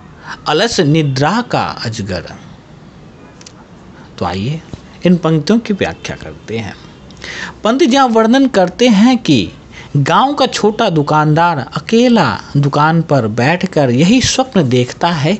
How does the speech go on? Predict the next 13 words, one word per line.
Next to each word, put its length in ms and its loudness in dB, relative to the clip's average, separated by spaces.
कि 180 -4
संसार 680 0
के 220 2
सभी 380 2
लोगों 480 4
को 320 2
सभी 380 2
प्रकार 480 -2
की 180 0
सुख 280 -2
सुविधा 500 2
प्राप्त 500 -4
हो। 260 -6